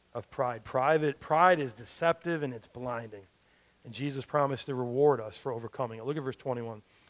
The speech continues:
and twenty-two. "The one who conquers," that is, overcomes the temptation of the world, the flesh, the devil,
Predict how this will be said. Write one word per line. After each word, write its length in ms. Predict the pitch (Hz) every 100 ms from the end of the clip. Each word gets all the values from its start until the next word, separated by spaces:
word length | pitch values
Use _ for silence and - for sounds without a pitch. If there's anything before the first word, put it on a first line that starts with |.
| -
and 100 | 117
twenty-two. 580 | - 123 113 - 117 104 _ _ _ _ _ _ _ _ -
"The 100 | 143
one 260 | 175 220
who 120 | 208 220
conquers," 720 | 196 208 214 151 151 - - _ _ _ _ _ _ _ -
that 180 | 135 139
is, 120 | 135
overcomes 600 | 143 135 135 147 147 123
the 100 | 117
temptation 840 | - 156 135 143 147 - 139 139
of 60 | 120
the 80 | 120
world, 320 | 127 131 135
the 80 | 131
flesh, 400 | - 135 131 -
the 120 | 135
devil, 420 | 123 120 123